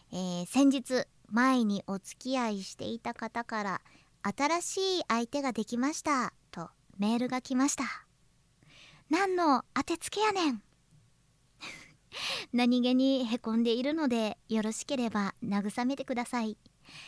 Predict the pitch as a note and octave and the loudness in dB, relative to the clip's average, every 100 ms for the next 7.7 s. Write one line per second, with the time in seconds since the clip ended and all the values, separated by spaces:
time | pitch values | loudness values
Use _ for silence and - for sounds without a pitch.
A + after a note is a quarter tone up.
0 | - _ - G#3 A3+ A#3 A#3+ C4+ C4 D4+ | -20 _ 0 2 4 2 4 4 4 4
1 | E4 D#4 C#4 B3 - _ C4 C#4+ C#4 C#4 | 4 6 4 2 -4 _ 0 2 4 2
2 | C4+ B3+ - - _ _ _ _ - - | 0 -2 -6 -16 _ _ _ _ -16 -8
3 | - - D#4+ E4 F#4+ G#4 F#4 D4+ D4+ - | -6 -4 2 6 8 8 8 6 0 -6
4 | - - _ _ - - - F#4 G#4 A4+ | -12 -14 _ _ -14 -10 -2 6 6 6
5 | G#4 E4+ F4 G4 _ F4 F4+ G4 E4+ G4+ | 4 4 -2 -12 _ 2 2 2 2 4
6 | G4 G4+ G#4 - - G4+ F#4+ - G#4 A4+ | 4 4 0 -4 2 4 4 6 4 4
7 | - F#4+ F4+ - F#4 G4+ | 2 2 2 -2 -6 -8